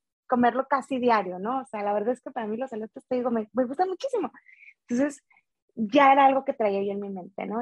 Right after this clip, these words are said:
Y de repente sí lo llegué a platicar con amigos, mi familia, lo que fue mi papá y mi mamá, la verdad es que ellos siempre fue como, este, "Sí, ¿por qué no? Está, está padre la idea y está padre la idea".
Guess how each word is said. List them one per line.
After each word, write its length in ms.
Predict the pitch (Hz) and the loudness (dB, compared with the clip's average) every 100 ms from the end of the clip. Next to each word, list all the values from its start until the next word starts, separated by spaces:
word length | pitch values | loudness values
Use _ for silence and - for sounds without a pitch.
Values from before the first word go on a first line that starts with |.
| 240 | -2
Y 240 | 233 233 214 | -2 -2 2
de 140 | 254 | 4
repente 480 | 240 240 240 240 269 | 4 4 0 2 -2
sí 120 | 269 | 0
lo 100 | 233 | 2
llegué 160 | 226 208 | 2 2
a 100 | 196 | -2
platicar 520 | 214 202 196 - 175 _ _ _ _ _ _ | -4 -8 -10 -6 -6 _ _ _ _ _ _
con 580 | 330 320 311 302 285 277 _ _ | -4 -2 -2 -4 -6 -10 _ _
amigos, 1040 | 269 254 247 220 208 196 202 202 202 202 _ - | 2 2 2 0 -2 -2 0 0 -2 -6 _ -8
mi 160 | 247 240 | -4 -2
familia, 580 | 220 220 233 247 247 | -2 -2 0 0 -2
lo 180 | 240 208 | -6 -10
que 100 | 214 | -8
fue 120 | 214 | -4
mi 100 | 320 | -4
papá 280 | 349 196 233 | -2 0 0
y 20 | 254 | 0
mi 60 | |
mamá, 240 | 220 196 214 | -2 -6 -6
la 120 | 208 | -6
verdad 160 | 190 185 | -6 -8
es 100 | - | -6
que 100 | 226 | -6
ellos 220 | 214 220 | -4 -6
siempre 360 | 233 208 202 202 | -6 -6 -8 -10
fue 140 | 196 196 | -10 -8
como, 420 | 202 196 175 190 _ _ _ _ _ _ _ _ _ _ _ - | -8 -8 -10 -14 _ _ _ _ _ _ _ _ _ _ _ -2
este, 460 | 190 185 - 175 | -2 -2 -8 -12
"Sí, 220 | - 214 208 | -4 -2 -2
¿por 240 | 202 196 | -2 -4
qué 120 | 185 | -2
no? 220 | 180 202 | 0 0
Está, 560 | 190 - - 180 180 175 _ _ _ _ | -2 -8 -2 2 2 0 _ _ _ _
está 260 | - 202 - | 0 0 2
padre 280 | 240 233 | 2 2
la 120 | 226 190 | 0 -2
idea 400 | 180 208 196 175 | -4 -6 -6 -6
y 120 | 180 | -10
está 280 | 175 202 202 | -8 -8 -2
padre 260 | 202 202 | 0 0
la 100 | 208 | -2
idea". 320 | 175 180 175 | -2 -4 -8